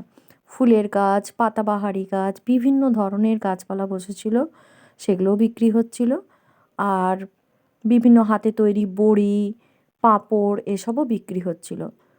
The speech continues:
তো যে যার যেটা প-, প্রয়োজন সেই মতোই কেনাকাটাও করছিল। আমিও আমার প্রয়োজন মতো কিছু কেনাকাটা করেছিলাম।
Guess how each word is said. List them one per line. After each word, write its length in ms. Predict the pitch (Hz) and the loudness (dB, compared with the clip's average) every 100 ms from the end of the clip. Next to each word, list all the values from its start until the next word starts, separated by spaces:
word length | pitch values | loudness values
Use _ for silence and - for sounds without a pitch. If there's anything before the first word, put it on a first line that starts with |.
| _ _ _ _ _ _ | _ _ _ _ _ _
তো 120 | 247 | -2
যে 200 | 233 240 | 2 2
যার 200 | 240 254 247 233 | 2 0 -2 -2
যেটা 280 | 240 233 226 | -2 0 -2
প-, 300 | 226 185 185 | -2 -4 -4
প্রয়োজন 440 | 214 220 214 214 214 | 0 2 2 2 0
সেই 240 | 220 208 190 | -2 -4 -4
মতোই 360 | 185 180 202 | -6 -4 -6
কেনাকাটাও 580 | 202 180 160 170 180 214 | -4 -6 -6 -6 -2 -2
করছিল। 440 | 233 240 - 254 240 - | 0 -4 -4 -4 -4 -2
আমিও 320 | 233 254 277 | 0 2 4
আমার 260 | 285 262 262 | 4 2 0
প্রয়োজন 360 | 240 208 196 196 | 0 -2 0 -2
মতো 240 | 196 196 | -2 -4
কিছু 240 | 220 220 233 | -6 -4 -2
কেনাকাটা 440 | 220 202 196 208 | 0 0 -2 -6
করেছিলাম। 520 | 202 185 185 208 190 | -4 -4 -4 -4 -4